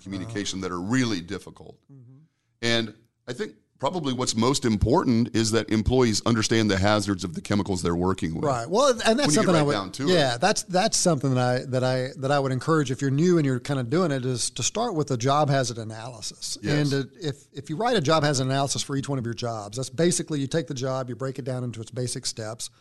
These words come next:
Speaker 1: and then for each step, you go back and you identify what are the hazards that come up in each step. And then for each hazard, you identify what the work rules are. And if you do that for each of your jobs, then you're gonna have a ready-made list of the hazards, and where there's a chemical, that's gonna come up. Well, I have to,
Speaker 2: Right.
Speaker 1: have to spray this,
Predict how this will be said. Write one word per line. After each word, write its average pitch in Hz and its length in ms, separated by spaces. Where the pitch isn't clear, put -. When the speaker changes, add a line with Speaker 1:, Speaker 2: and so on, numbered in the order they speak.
Speaker 1:
and 143 100
then 147 80
for 147 160
each 156 260
step, 165 420
you 151 80
go 147 160
back 135 360
and 131 80
you 131 60
identify 131 380
what 131 180
are 131 40
the 127 100
hazards 131 420
that - 100
come 135 120
up 123 100
in 123 80
each 123 160
step. 113 380
And 135 100
then 151 80
for 156 160
each 156 160
hazard, 147 460
you 139 80
identify 131 340
what 123 220
the 123 40
work 131 300
rules 110 260
are. 98 240
And 151 80
if 151 120
you 165 60
do 233 280
that 147 300
for 143 80
each 147 180
of 131 80
your 120 140
jobs, 123 760
then 156 220
you're 160 100
gonna 180 220
have 185 240
a 165 40
ready-made 135 540
list 139 320
of 120 80
the 110 80
hazards, 120 640
and 131 160
where 160 160
there's 160 200
a 135 40
chemical, 165 460
that's 151 180
gonna 175 160
come 175 180
up. 226 220
Well, 143 140
I 151 60
have 143 80
to, 175 60
Speaker 2:
Right. - 40
Speaker 1:
have 143 80
to 139 80
spray 147 320
this, 139 240